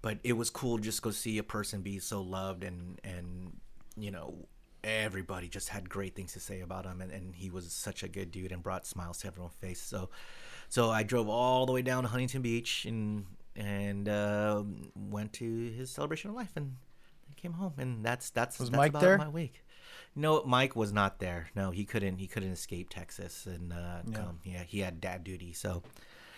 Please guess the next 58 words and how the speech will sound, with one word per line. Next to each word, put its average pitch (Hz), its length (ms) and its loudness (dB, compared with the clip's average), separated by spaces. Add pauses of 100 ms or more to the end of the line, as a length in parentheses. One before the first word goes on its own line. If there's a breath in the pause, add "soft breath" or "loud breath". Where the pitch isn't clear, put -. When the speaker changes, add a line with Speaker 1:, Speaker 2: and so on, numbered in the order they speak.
(160 loud breath)
Speaker 1:
so, 98 320 -2
uh, 104 200 -2
yeah, 147 240 -2
he, 127 460 0
he 139 160 -2
was, 139 260 -2
he 113 160 -6
wasn't 131 180 0
there, 101 220 4
but 98 260 2
he, - 160 -12 (100)
you 98 120 -8
know, 82 200 -8 (240)
uh, 95 100 -8 (120)
we 95 160 0
were 95 80 0
chatting, 87 400 -8
so 87 400 -8
it's - 220 -10
just, - 420 -8
like, 92 140 -6 (100)
you 101 100 -4
know, 95 100 -2
I'm 101 120 -2
really 113 160 2
sad 95 200 -4
for 92 100 -8
Mike 92 320 -6
'cause 87 160 -10
Mike's 95 240 -4
the 95 60 -6
one 95 120 -2
who 92 80 -4
brought 90 220 -2
him 87 100 -2
into 90 240 -6
our 90 80 -2
lives, 90 380 -4
and, 87 120 -8 (800 loud breath)
and, 87 320 -2
uh, 87 400 -4 (500)
yeah, 117 200 -6
he 110 260 0
was, 123 480 0
he's 120 140 -4
such - 320 0
a - 20 0
good 98 220 -2
dude, 98 260 -4
man. 98 340 -2
And 95 200 -2
Speaker 2:
What 165 140 8
kind 226 160 12
of 214 60 6
cancer 190 440 8
did 123 160 6
he 101 80 2
have? 95 240 -4